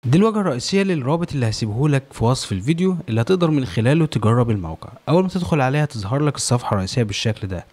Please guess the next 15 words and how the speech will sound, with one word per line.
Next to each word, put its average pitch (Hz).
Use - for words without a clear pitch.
هيطلب 151
منك 156
أول 165
حاجة 143
إنك 117
تسجل 131
حساب -
في -
الموقع. 101
لازم 160
نضغط 151
هنا 143
على 110
المربع 110
ده، 151